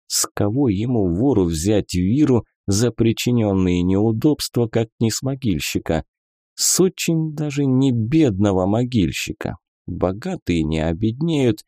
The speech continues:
если у них украсть один единственный кошелек, а для Греста этот кошелек — цена жизни. Ну, как минимум, нескольких сытых месяцев. Но ведь таковой его жизнь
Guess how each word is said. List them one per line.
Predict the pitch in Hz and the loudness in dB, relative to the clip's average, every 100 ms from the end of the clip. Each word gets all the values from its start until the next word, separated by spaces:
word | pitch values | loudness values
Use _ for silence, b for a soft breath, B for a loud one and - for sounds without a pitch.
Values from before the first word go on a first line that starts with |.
| _ _ | _ _
если | 117 117 156 - 120 | 0 4 4 4 2
у | 117 | 4
них | 117 101 | 4 2
украсть | 107 - 107 104 | 0 0 0 2
один | 101 92 104 | 2 4 4
единственный | 101 101 92 104 95 - 95 90 | 4 2 4 2 2 0 2 0
кошелек, | - 98 - 98 104 90 - - _ _ | -2 -2 0 2 2 2 -2 -20 _ _
а | - 90 | 0 0
для | 82 87 90 | 0 0 0
Греста | - 107 165 - 82 - | 0 0 0 -2 -2 -2
этот | 85 82 80 - | -2 -2 -4 -2
кошелек — | 80 73 80 101 151 - - _ _ | -2 0 0 0 -2 -4 -16 _ _
цена | - - 110 113 110 95 | -6 0 2 2 0 -4
жизни. | 101 135 90 - 90 78 _ _ _ _ _ | -2 -2 0 0 0 -2 _ _ _ _ _
Ну, | 104 127 185 | 2 2 2
как | - 151 - | 2 0 2
минимум, | 139 170 156 147 135 117 | 2 4 4 4 6 6
нескольких | 113 127 127 - 107 107 101 | 6 6 2 0 2 2 2
сытых | - - 110 - 95 - | 0 2 2 4 0 0
месяцев. | 117 110 - - - - - _ _ _ - | 0 0 -2 -8 -8 -10 -10 _ _ _ -4
Но | 92 92 | -2 0
ведь | 82 78 - - | 0 -2 -6 -4
таковой | 90 - 87 76 98 127 | -4 -2 -2 0 0 0
его | 95 85 78 | 0 0 0
жизнь | 71 80 85 107 | -2 -2 0 -2